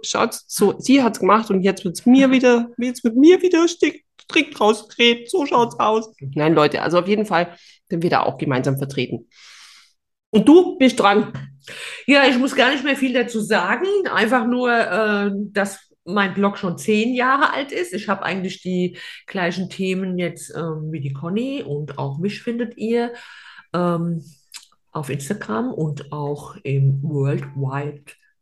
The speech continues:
Speaker 2: Web. Und zwar unter glam up your lifestyle punkt de.
Speaker 1: Außerdem finde ich, bei dieser Folge muss man noch vorausschicken, also ich bin verheiratet seit nunmehr sechzehn Jahren.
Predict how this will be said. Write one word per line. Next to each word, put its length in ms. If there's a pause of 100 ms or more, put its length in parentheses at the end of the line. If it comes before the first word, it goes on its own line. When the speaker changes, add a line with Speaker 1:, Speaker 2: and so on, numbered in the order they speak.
(220)
Speaker 2:
Web. 520 (380)
Und 160
zwar 180
unter 160
glam 440 (100)
up 340
your 440
lifestyle 640 (480)
punkt 240
de. 320
Speaker 1:
Außerdem 500
finde 220
ich, 260
bei 140
dieser 240
Folge 240
muss 180
man 120
noch 100
vorausschicken, 480
also 180
ich 160
bin 120
verheiratet 600
seit 240
nunmehr 380
sechzehn 840
Jahren. 480